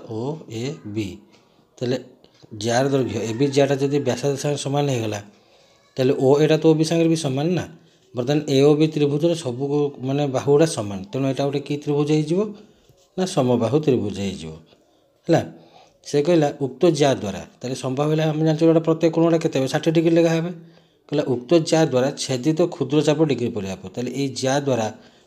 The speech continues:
କୋଉ ଚାପଟା ଛେଦିତ ହେଇଛି? ନା ଏଇ ଏ ଏକ୍ସ ବି। ତାହେଲେ ଏଇ ଏ ଏକ୍ସ ବି ଚାପଟା କେନ୍ଦ୍ରଠାରେ ତାହେଲେ କେତେ ଡିଗ୍ରୀ କୋଣ ଉତ୍ପନ୍ନ କରୁଛି? ନା ଷାଠିଏ ଡିଗ୍ରୀ।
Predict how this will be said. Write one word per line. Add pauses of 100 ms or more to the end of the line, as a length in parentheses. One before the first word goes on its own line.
(120)
କୋଉ
ଚାପଟା
ଛେଦିତ
ହେଇଛି?
ନା
ଏଇ
ଏ
ଏକ୍ସ
ବି। (600)
ତାହେଲେ
ଏଇ
ଏ
ଏକ୍ସ
ବି (140)
ଚାପଟା
କେନ୍ଦ୍ରଠାରେ
ତାହେଲେ
କେତେ
ଡିଗ୍ରୀ
କୋଣ
ଉତ୍ପନ୍ନ
କରୁଛି? (540)
ନା
ଷାଠିଏ
ଡିଗ୍ରୀ।